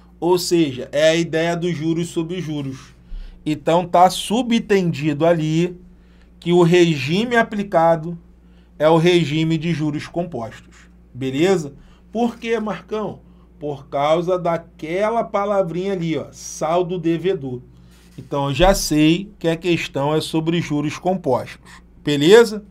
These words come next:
E o que que ele tá pedindo ali? Ele quer saber qual o valor que o cara vai pagar da dívida,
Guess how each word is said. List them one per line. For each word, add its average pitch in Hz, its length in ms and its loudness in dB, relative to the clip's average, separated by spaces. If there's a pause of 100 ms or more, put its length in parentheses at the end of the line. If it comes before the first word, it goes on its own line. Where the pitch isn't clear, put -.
(640)
E 220 120 0
o 226 100 0
que 240 200 -4
que 240 100 -10
ele 240 140 -4
tá 226 200 4
pedindo 202 480 -2
ali? 147 360 -2 (380)
Ele 180 260 6
quer 190 240 0
saber 180 640 2 (800)
qual 196 300 6
o 226 40 2
valor 202 380 6
que 190 80 -2
o 170 40 -4
cara 175 320 2
vai 175 180 0
pagar 160 400 0
da 139 180 -4
dívida, 139 600 -4